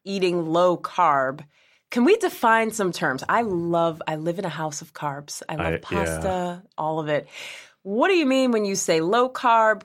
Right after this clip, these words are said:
Speaker 1: keto, all these terms?
Speaker 2: Yeah, so kinda like you were saying, th-, you have to be willing to explore. I've done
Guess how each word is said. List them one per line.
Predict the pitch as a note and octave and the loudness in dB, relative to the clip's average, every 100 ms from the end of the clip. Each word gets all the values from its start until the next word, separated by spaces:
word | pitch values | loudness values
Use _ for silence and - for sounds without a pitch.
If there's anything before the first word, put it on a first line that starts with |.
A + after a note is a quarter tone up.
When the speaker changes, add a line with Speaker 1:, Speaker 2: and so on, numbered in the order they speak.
| - | -10
Speaker 1:
keto, | - A#3+ A3 G3+ F#3 | -4 -2 4 4 4
all | E3 G3 | 4 2
these | G#3+ - | -2 -6
terms? | - E3 C#3 B2 D3+ - _ _ _ | -4 -2 -2 -4 -8 -14 _ _ _
Speaker 2:
Yeah, | A2 | 0
so | G2 A2 | 2 2
kinda | D#3 | 2
like | D#3 | 2
you | F#2+ | 2
were | |
saying, | F2 F#2+ F#2+ F#2 | 2 0 0 -2
th-, | D#2+ - _ | -6 -8 _
you | F2+ A2 | -4 0
have | C3 B2+ | 0 0
to | |
be | A#2 G#2+ G#2 F#2+ F2+ - _ _ _ - | -2 0 0 0 -4 -8 _ _ _ -4
willing | G2 G2 F2 | 0 0 0
to | F2+ | -4
explore. | - - - E2+ E2+ E2 - | -4 -6 -4 -2 0 -2 -4
I've | - F#2 F#2 F#2 F2+ - | 0 2 0 -4 -10 -2
done | G2+ G2+ G2 F2 | 0 2 2 -2